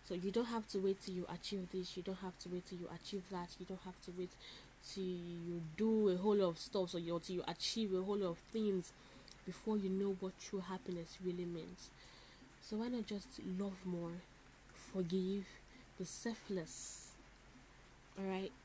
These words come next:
And it actually reminds us that we are here for something. So don't just get drunk on life. All right, so our goal, or rather, our prayer should be that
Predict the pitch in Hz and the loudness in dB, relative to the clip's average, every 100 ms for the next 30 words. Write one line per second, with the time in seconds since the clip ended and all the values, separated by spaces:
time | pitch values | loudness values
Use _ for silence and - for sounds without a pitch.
0 | - 220 214 208 - 226 - 247 277 277 | -2 2 4 2 0 0 0 0 2 2
1 | 214 196 196 190 185 170 156 185 180 175 | 4 4 4 2 0 0 -4 -2 0 0
2 | 175 196 - 165 - - 180 180 - 95 | 0 0 -4 -10 -6 -2 -2 -4 -10 -10
3 | - - - - - 214 185 - 269 277 | -12 -16 -18 -18 -6 -2 0 2 2 2
4 | 214 - 190 160 - 180 175 165 160 156 | 0 0 -2 0 0 -2 -2 -6 -4 -6
5 | 170 - - - - - - - - - | -8 -14 -16 -18 -20 -20 -20 -20 -20 -20
6 | - - - - 185 - - - - - | -18 -18 -14 -4 -4 -2 -2 -2 -4 2
7 | 247 247 240 185 294 320 359 - 202 180 | 6 6 6 6 8 8 6 4 0 2
8 | 226 247 185 208 202 190 - 330 311 180 | 2 2 0 -4 -4 -6 2 6 8 6
9 | 208 - - - - 185 226 214 180 | 4 -4 -20 -10 -6 2 4 4 0